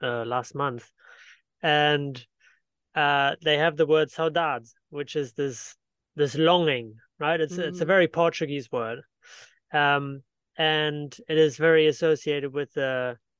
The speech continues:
Speaker 1: music genre fado, which is a
Speaker 2: Mm.
Speaker 1: very sad sounding music. Um,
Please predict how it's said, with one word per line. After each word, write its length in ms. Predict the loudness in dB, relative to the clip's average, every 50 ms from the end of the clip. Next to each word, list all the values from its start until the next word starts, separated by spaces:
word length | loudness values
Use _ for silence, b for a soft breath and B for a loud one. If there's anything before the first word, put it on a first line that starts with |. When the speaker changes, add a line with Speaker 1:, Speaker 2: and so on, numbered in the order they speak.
| _ _ -6
Speaker 1:
music 340 | -4 -2 -2 0 -2 -4
genre 680 | -4 -4 -6 -6 -6 -6 -6 -6 -6 -4 -6 -6 -8 -10 _ _ _ _ _ _ _ _ _ _ _ -2
fado, 440 | 2 2 2 2 0 -2 -8 -12 -14 -16 _ _ _ _ _ _ _ _ _
which 160 | -8 -6 -6
is 160 | -8 -6 -4 -4
a 60 | 0
Speaker 2:
Mm. 40 | 2
Speaker 1:
very 600 | 2 2 4 4 4 4 2 2 0 -2 -6 -8 _ _ _ _ _ _
sad 460 | -16 -6 -2 0 2 2 2 2 0 -2
sounding 460 | -4 -4 -4 -2 -4 -4 -8 -10 -10
music. 440 | -10 -10 -12 -12 -12 -12 -14 -14 -16 _ _ _ _ _ _ _ _ _ _ _ _ _ _ _ _ _ _ _ _ _ _ _ _ _ _ _ _ _ _ _ -4
Um, 720 | -2 0 2 2 2 0 -2 -4 -6 -10 -14 -14 -18